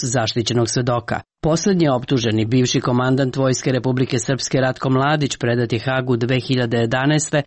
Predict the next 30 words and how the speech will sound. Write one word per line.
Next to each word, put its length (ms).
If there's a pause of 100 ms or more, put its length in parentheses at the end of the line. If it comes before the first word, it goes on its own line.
(140)
par 200
meseci 540
kasnije, 760
i 140
Goran 380
Hadžić, 540
čime 360
je 80
iscrpljen 680
spisak 540
traženih 560
od 80
Srbije. 460 (200)
Gostujući 580
nedavno 440
u 60
programu 520
Radio 320
Sloboda 560
Evropa, 480
dugogodišnji 720
predsednik 520
Nacionalnog 580
saveta 560 (200)
za 340
saradnju 480
sa 140
tribunalom 640
Rasim 360
Ljajić 420